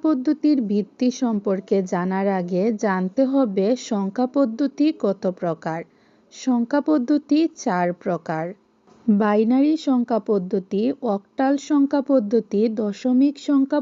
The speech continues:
পদ্ধতি এবং হেক্সাডেসিমাল সংখ্যা পদ্ধতি। এবার সংখ্যা পদ্ধতির ভিত্তি কাকে বলে? কোনো সংখ্যা পদ্ধতিকে লিখে প্রকাশ করার জন্য যতগুলো মৌলিক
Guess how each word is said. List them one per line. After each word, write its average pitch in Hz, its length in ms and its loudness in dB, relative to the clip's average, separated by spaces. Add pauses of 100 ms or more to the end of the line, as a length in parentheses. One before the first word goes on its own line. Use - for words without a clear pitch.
পদ্ধতি 208 560 0 (720)
এবং 202 300 0 (460)
হেক্সাডেসিমাল 294 1040 2 (160)
সংখ্যা 190 440 -4
পদ্ধতি। 170 540 -4 (680)
এবার 220 440 4 (240)
সংখ্যা 233 380 2 (100)
পদ্ধতির 311 540 2 (140)
ভিত্তি 208 440 0 (180)
কাকে 190 340 -2 (100)
বলে? 170 280 -2 (500)
কোনো 285 280 4 (160)
সংখ্যা 294 380 2 (100)
পদ্ধতিকে 196 760 -2 (220)
লিখে 220 360 0 (140)
প্রকাশ 233 340 -2 (140)
করার 196 320 0 (140)
জন্য 185 300 -2 (340)
যতগুলো 277 580 2 (180)
মৌলিক 214 400 0